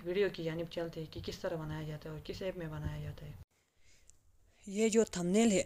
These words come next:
<clears throat> ये वीडियो स्टार्ट होने से पहले पाँच सेकंड का जो आता है, आपका चैनल का नाम लिखा हुआ आ रहा है और नीचे सब्सक्राइब का बटन और साइड में आपका एक तस्वीर पाँच सेकंड के लिए एक छोटा सा होता है, छोटी सी वीडियो की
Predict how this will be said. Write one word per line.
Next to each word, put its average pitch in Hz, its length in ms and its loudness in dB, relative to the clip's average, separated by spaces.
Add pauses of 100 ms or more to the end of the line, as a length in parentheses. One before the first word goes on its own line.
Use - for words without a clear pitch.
(120)
<clears throat> 202 360 8
ये 196 260 6
वीडियो 196 340 6
स्टार्ट 202 360 2
होने 175 200 2
से 160 100 -6
पहले 196 260 -2
पाँच 185 260 -6
सेकंड 175 380 -4
का 170 80 -8
जो 175 180 -6
आता 175 240 -6
है, 185 80 -6
आपका 185 320 -6
चैनल 175 360 -4
का 180 120 -6
नाम 196 300 0
लिखा 180 240 -2
हुआ 165 260 -4
आ - 40 -4
रहा 165 100 -4
है 160 380 -6 (180)
और 170 220 -2 (140)
नीचे 170 280 -4
सब्सक्राइब 180 480 -4 (100)
का 175 100 -4
बटन 180 320 -6
और 170 60 -4
साइड 180 340 -2
में 175 120 -2
आपका 180 280 -4
एक 170 160 -8
तस्वीर 180 340 -8 (380)
पाँच 214 180 0
सेकंड 190 400 0
के 180 120 -4
लिए 170 140 -4
एक 185 120 -6
छोटा 180 280 -4
सा - 160 -6
होता 170 300 -6
है, 175 60 -6
छोटी 170 320 -10
सी - 180 -12
वीडियो 185 340 0
की 175 120 -4